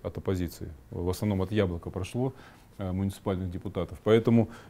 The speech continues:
есть смысл абсолютно, и, э, действительно, вот в Москве в чём беда? Очень низкая явка всегда. В Москве там приходят на выборы там тридцать-тридцать пять процентов.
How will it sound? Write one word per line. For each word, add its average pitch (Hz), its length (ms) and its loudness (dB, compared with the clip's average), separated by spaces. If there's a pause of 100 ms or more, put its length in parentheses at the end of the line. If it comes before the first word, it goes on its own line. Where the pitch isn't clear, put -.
есть 127 280 6
смысл 165 380 4
абсолютно, 104 760 2
и, 92 380 0 (460)
э, 92 260 4
действительно, 95 580 2 (180)
вот 104 200 0 (400)
в - 40 -2
Москве 113 280 6
в - 60 2
чём 117 200 2
беда? 92 260 6
Очень 101 260 4
низкая 117 280 2
явка 101 240 2
всегда. 87 320 -4
В 85 60 -4
Москве 95 300 -2
там 92 160 -4
приходят 98 420 -2
на 92 100 0
выборы 90 300 0
там 82 180 -6
тридцать-тридцать 104 480 -2
пять 98 180 0
процентов. 95 440 -4